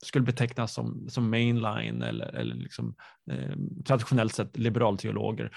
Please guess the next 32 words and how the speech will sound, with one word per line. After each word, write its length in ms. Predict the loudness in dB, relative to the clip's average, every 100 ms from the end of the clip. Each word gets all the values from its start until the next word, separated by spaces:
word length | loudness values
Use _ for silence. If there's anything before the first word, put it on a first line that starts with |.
| -16 -8
och 140 | -6
försöka 280 | -4 -4 -2
samarbeta 480 | 2 4 4 4 6
med 100 | 6
dem 140 | 4
samtidigt 320 | 4 0 0
som 100 | -2
man 160 | 0 0
också 240 | -2 -4
hade 300 | -4 -4 -4
en, 140 | -4 -2
en, 260 | -4 -4
en 320 | -6 -6 -6 -6
hand 320 | -4 -4 -4
åt 260 | -6 -8 -10 -14
det 160 | -10 -10 -6
fundamentalistiska 840 | -2 0 2 2 2 2 -2 2
lägret. 440 | 2 2 -2 -6 -10 -16 -20 -4
Samtidigt 380 | 2 2 2 0
så 200 | 0 -2 -2
fanns 220 | -2 0
det 60 | -2
ju 80 |
såklart 420 | -4 -4 -6 -6 -4
kritik 480 | -4 0 -2 -4 -14 -14 -6
<laughs> 240 | -2 -2
från 160 | 0 0
båda 180 | 2 2
hållen 300 | 2 0 0
när 140 | -2
det 60 | -2
gällde 300 | -2 -4 -6